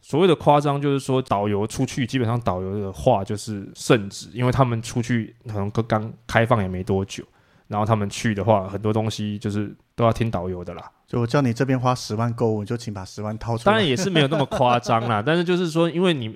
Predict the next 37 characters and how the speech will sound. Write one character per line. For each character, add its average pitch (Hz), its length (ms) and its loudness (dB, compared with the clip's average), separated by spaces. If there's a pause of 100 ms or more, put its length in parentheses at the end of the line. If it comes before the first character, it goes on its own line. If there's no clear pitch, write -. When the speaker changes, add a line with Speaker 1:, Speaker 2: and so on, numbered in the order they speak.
(140)
Speaker 1:
他 160 120 2
们 143 120 2
也 110 80 2
是 - 280 -10
很 113 100 0
多 135 140 2
语 110 140 -2
言 113 100 2
也 110 40 0
不 - 120 -4
通 117 340 0
啊， 110 280 2
或 123 80 0
者 117 80 0
是 117 280 -2 (320)
还 135 140 0
有 123 120 4
很 107 100 -4
多 117 100 0
操 123 220 2
作 123 140 2
的 107 60 0
模 101 180 -6
式 117 160 -4
也 95 80 -2
不 107 180 -6
一 95 120 -8
样。 98 240 -6
譬 139 80 2
如 127 80 2
说 120 420 4
早 107 220 4
期 104 240 -8
他 135 120 2
们 131 140 2
的 113 140 2
团 110 440 -4